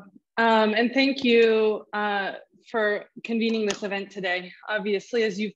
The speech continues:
pointed out, this is, uh, an important topic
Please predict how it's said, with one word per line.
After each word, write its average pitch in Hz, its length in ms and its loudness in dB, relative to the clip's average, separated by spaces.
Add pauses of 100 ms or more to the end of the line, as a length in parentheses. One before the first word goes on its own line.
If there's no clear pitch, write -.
pointed 220 280 -6
out, 208 320 -2
this 208 200 -16
is, 190 220 -20 (100)
uh, 196 300 -4 (160)
an 196 80 -12
important 190 440 -4
topic 202 380 2